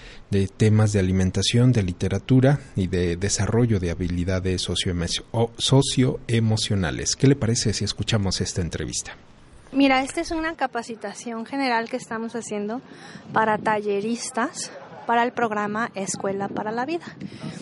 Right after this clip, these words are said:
Speaker 2: Este programa es un programa que va a arrancar en las primarias de Jalisco, en cincuenta escuelas primarias,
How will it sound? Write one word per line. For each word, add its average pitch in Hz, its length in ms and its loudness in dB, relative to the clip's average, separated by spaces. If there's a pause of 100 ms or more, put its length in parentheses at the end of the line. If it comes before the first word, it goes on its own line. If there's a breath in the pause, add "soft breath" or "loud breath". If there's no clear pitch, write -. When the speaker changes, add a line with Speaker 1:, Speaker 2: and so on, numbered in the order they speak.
(280 loud breath)
Speaker 2:
Este 262 220 -6
programa 262 640 2
es 277 160 -8
un 240 120 -6
programa 226 600 -4
que 220 120 -8
va 196 80 -6
a - 40 -6
arrancar 208 420 -8
en 214 140 -10
las 214 180 -8
primarias 202 840 -8 (220)
de 196 160 -12
Jalisco, 220 500 -8
en 285 120 -8
cincuenta 208 520 -6
escuelas 208 460 -4
primarias, 202 580 -4